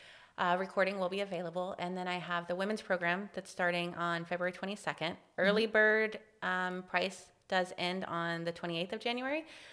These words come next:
Speaker 1: So, um, all of that you can access on my website, jade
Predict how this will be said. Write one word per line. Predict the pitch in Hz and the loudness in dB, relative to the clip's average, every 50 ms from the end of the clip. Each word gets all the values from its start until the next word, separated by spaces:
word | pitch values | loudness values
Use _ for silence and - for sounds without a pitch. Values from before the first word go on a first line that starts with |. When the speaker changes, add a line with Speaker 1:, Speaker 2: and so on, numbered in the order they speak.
| - - | -20 -16
Speaker 1:
So, | - - 220 208 196 190 190 190 190 196 - | -2 6 8 10 10 10 10 8 6 6 4
um, | 180 180 180 185 - | 4 4 2 2 4
all | - 190 214 262 302 | 4 6 8 10 8
of | 320 285 - | 8 8 8
that | 202 175 165 180 208 - - | 6 8 8 8 6 4 -2
you | 208 | -4
can | - 202 | -4 -2
access | - - 180 - - - - 185 180 180 - - | 0 0 0 0 0 2 4 4 4 2 0 -2
on | 175 175 175 180 | 0 0 0 0
my | 175 170 | 0 0
website, | 170 165 160 165 - 175 185 190 180 - | 2 0 0 0 0 0 0 0 -2 -2
jade | - 180 170 170 180 190 202 | 0 2 2 2 2 0 -2